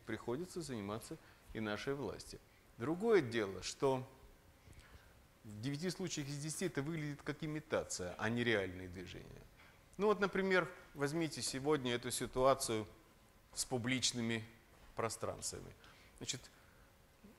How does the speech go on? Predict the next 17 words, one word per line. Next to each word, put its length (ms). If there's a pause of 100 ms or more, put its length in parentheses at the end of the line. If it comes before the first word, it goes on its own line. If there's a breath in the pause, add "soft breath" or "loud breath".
(240)
ни 120
с 100
кем 200
не 80
посоветовавшись, 1040 (340)
власть 520 (160)
практически 600
там 340 (140)
в 80
лице 400
одного 400
человека 600 (680 loud breath)
выделила 720 (460)
тридцать 640 (360)
пешеходных 720
зон. 280 (840)
Тридцать. 600